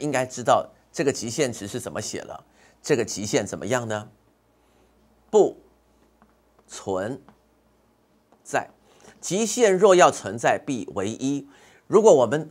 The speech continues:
沿着不同的路径得出了不同的答案，那么我们要说这个极限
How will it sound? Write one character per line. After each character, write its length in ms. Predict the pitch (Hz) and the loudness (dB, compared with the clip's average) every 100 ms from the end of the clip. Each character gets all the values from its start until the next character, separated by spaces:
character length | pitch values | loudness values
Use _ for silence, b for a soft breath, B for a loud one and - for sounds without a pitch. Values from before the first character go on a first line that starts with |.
| - | -14
沿 260 | 120 135 156 | 0 0 2
着 120 | 156 | -2
不 160 | - | 0
同 280 | 220 - 110 | -2 -2 -8
的 40 | 127 | -6
路 200 | 139 117 | -4 -4
径 320 | 139 113 - b b _ | -4 -6 -8 b b _
得 120 | 117 | -4
出 160 | 135 180 | -2 2
了 120 | 151 | 0
不 180 | - 202 | 2 -2
同 180 | - 104 | -2 -6
的 120 | 107 | -4
答 220 | 90 87 | -4 -2
案， 280 | 131 107 - _ b b 156 | -2 -2 -4 _ b b -2
那 60 | |
么 180 | 156 120 - | 0 0 -2
我 100 | 98 | -6
们 220 | 98 117 | -4 -2
要 160 | 135 120 | 2 0
说 240 | - 120 | 0 -4
这 140 | 139 | -4
个 80 | 127 | -8
极 200 | 98 87 | -10 -12
限 380 | 101 131 110 - | -8 -4 -4 -6